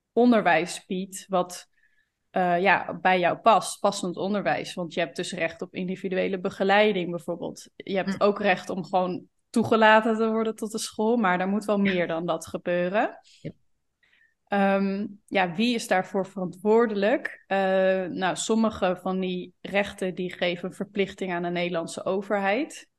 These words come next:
Speaker 1: Dus
Speaker 2: Mm.
Speaker 1: die is in principe verantwoordelijk om, eh, te zorgen dat, dat het mogelijk is. Ehm,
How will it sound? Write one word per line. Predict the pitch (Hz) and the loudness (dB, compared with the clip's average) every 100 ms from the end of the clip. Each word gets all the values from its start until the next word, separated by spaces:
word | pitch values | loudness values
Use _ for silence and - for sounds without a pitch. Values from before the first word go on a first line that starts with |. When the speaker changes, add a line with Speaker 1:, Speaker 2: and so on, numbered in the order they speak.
| _ | _
Speaker 1:
Dus | 185 175 - - | -4 -4 -8 -12
Speaker 2:
Mm. | 180 196 | -10 -4
Speaker 1:
die | 202 | -4
is | 202 | -4
in | 185 | -6
principe | 175 185 190 190 | -8 -8 -8 -8
verantwoordelijk | 185 185 170 180 180 175 175 180 | -8 -8 -6 -4 -2 -2 -6 -8
om, | 180 175 - _ _ _ _ _ | -8 -10 -14 _ _ _ _ _
eh, | - 180 175 | -4 -2 -2
te | - - | -4 -8
zorgen | 180 185 185 190 165 | -4 -4 -4 -4 -2
dat, | 180 180 - _ _ _ | -2 -2 -14 _ _ _
dat | - 180 196 196 | -10 -2 -2 -2
het | - 190 | -8 -2
mogelijk | 190 190 196 214 202 | 2 2 0 -4 -4
is. | 202 214 359 - - - _ | -4 -2 -4 -8 -14 -18 _
Ehm, | 180 175 180 180 185 | -2 -2 -2 -4 -6